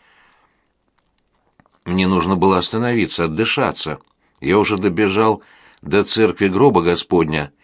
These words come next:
и проскальзывал между толпой паломников и лабиринтом сооружений,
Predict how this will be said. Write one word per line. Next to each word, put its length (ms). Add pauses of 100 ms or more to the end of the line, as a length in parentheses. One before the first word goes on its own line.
(420)
и 140
проскальзывал 840
между 340
толпой 420
паломников 760 (500)
и 160
лабиринтом 600
сооружений, 760